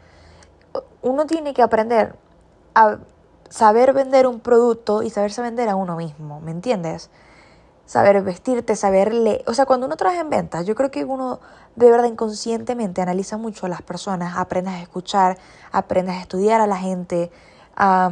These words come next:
leer la, el aspecto físico, a leer el lenguaje corporal, a distinguir distintos tonos de voz, miradas.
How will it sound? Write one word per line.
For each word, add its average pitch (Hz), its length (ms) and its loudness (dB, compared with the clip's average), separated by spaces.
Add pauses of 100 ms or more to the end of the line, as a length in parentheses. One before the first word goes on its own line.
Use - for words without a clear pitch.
(120)
leer 196 420 4
la, 196 360 2
el - 220 -2
aspecto 190 380 -6
físico, 226 580 -2
a 202 180 4
leer 180 520 0 (320)
el 190 100 -2
lenguaje 180 500 0
corporal, 202 840 0 (440)
a - 100 4
distinguir 196 520 -2
distintos 190 540 -8
tonos 190 280 -6
de 165 120 -6
voz, 220 520 4
miradas. 202 800 2